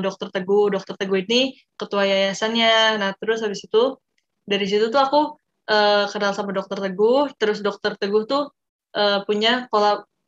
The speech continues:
punya kerjasama sama Polri buat ke-, melakukan kegiatan vaksinasi di Papua. Nah, terus aku diajak, terus dijadiin ketua koordinator vaksin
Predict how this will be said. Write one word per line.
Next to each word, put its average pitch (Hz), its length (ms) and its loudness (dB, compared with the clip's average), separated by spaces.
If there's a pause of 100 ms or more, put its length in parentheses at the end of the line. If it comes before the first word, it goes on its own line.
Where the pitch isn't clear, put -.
(160)
punya 220 400 0 (240)
kerjasama 202 720 2
sama 208 560 0
Polri 196 640 0 (400)
buat 220 400 0 (160)
ke-, 214 320 0
melakukan 208 460 -2
kegiatan 220 340 0
vaksinasi 208 480 -6
di 226 80 0
Papua. 196 720 0 (1040)
Nah, 202 240 0
terus 247 400 0 (320)
aku 214 240 0
diajak, 214 640 4 (1200)
terus 226 480 -2
dijadiin 208 720 0 (160)
ketua 240 240 2
koordinator 220 800 0
vaksin 247 400 -2